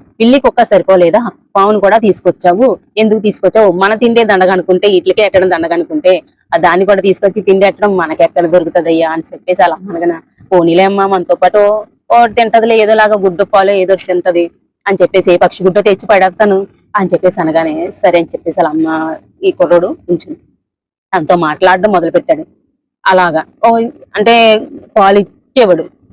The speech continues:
గుడ్డు పెట్టేవాడు, అక్కడ దొరుకుతుంది కదా, ఆ మేకపాలు అవి తీసి పాపం పోసేవాడు, ఆ పక్షి గుడ్లు అయితే తెచ్చి పెట్టేవాడు, తినేసి బానే ఉండేది. కానీ ఒక రోజు చాలా పాము డల్ అయిపోయింది. డల్ అయిపోవడం అంటే కదలలేదు, మెదలలేదు, ఏమీ చేయలేదు, నీరసంగా ఉంది. ఈ ఉత్పలుడికి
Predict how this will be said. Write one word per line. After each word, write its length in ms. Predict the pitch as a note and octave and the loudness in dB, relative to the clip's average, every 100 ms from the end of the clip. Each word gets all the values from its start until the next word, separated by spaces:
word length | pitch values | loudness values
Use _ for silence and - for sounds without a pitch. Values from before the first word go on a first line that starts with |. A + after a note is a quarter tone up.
| A#3 | -2
గుడ్డు 200 | G#3 F#3+ | 0 2
పెట్టేవాడు, 460 | G#3+ A3 G3+ E3+ | 0 2 2 0
అక్కడ 180 | E3 F#3+ | 0 2
దొరుకుతుంది 380 | F3+ F3+ G3 G3 | 2 2 0 0
కదా, 180 | G#3+ A3 | 2 2
ఆ 40 | |
మేకపాలు 460 | G#3 F3 F3 - F#3 | 2 0 0 0 0
అవి 100 | F3+ | 0
తీసి 260 | F#3 - | 0 -2
పాపం 220 | F#3+ E3+ F#3 | 0 -2 0
పోసేవాడు, 460 | E3+ F#3 F3 E3 A#3+ - _ - | 0 2 0 0 -4 -8 _ -2
ఆ 80 | F#3+ | 0
పక్షి 280 | G3 - E3+ | 0 0 0
గుడ్లు 180 | F3 | 2
అయితే 140 | F#3 F#3 | 2 0
తెచ్చి 120 | - | -2
పెట్టేవాడు, 340 | F#3+ F3+ F3+ | -2 0 0
తినేసి 420 | F3+ E3+ F3+ - F3+ | 0 0 0 -2 -2
బానే 280 | E3 E3 | -2 -2
ఉండేది. 360 | F3 D#3+ D#3+ D#3 | -2 -2 -4 -6
కానీ 480 | - _ _ G3+ G3+ | -10 _ _ -2 0
ఒక 100 | E3+ | 0
రోజు 260 | E3 F3+ | 0 0
చాలా 640 | F#3+ - - - F#3+ F3 E3+ - _ - | -2 -6 -14 -4 0 0 0 -6 _ -8
పాము 180 | F3 F3+ | -2 0
డల్ 200 | E3+ D#3 | 0 0
అయిపోయింది. 340 | F3+ F3+ D#3+ - _ _ | 0 0 -4 -8 _ _
డల్ 120 | G#3 | 0
అయిపోవడం 240 | G#3 G#3+ G#3+ | 2 2 2
అంటే 280 | F#3+ G3+ F#3+ | 2 0 0
కదలలేదు, 540 | - E3+ E3+ E3+ F#3 | 0 0 2 0 0
మెదలలేదు, 520 | G#3 D#3+ E3 E3 F3+ | 0 0 0 0 0
ఏమీ 260 | A3 E3+ E3+ | 0 0 -2
చేయలేదు, 360 | E3+ E3 D#3+ | -2 -4 -2
నీరసంగా 480 | F3 E3+ - F#3 G3+ G3+ _ _ | -2 -4 -2 0 0 -2 _ _
ఉంది. 260 | A3 F3+ D#3 - _ - | -2 -2 -2 -8 _ -4
ఈ 60 | A3+ | 0
ఉత్పలుడికి 760 | F#3 - A#3+ A3 G3 F3+ G3+ | 0 0 0 0 2 2 2